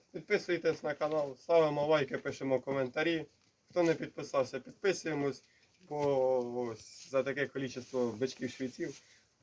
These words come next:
вам ніхто на YouTube не покаже, як вони ростуть, як вони їдять. В наступному відео постараємося засняти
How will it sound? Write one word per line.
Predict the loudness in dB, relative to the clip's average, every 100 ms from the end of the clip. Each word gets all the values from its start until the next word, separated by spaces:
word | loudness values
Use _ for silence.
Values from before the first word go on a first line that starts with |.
| _ -10
вам | -6 -4
ніхто | -4 -4 -6
на | -4
YouTube | -6 -8 -4
не | -4
покаже, | -4 -4 -2 -4 -6 -16 -12
як | -10 -8
вони | -8 -8
ростуть, | -10 -4 -4 -4 -8
як | -8 -6
вони | -10
їдять. | -8 -4 0 0 -2 _ -20 -20 _ _
В | -2
наступному | -2 -2 -4 -4
відео | -4 -2 -2
постараємося | 0 -2 0 0 0 -4 -6
засняти | -6 -6 -6 -8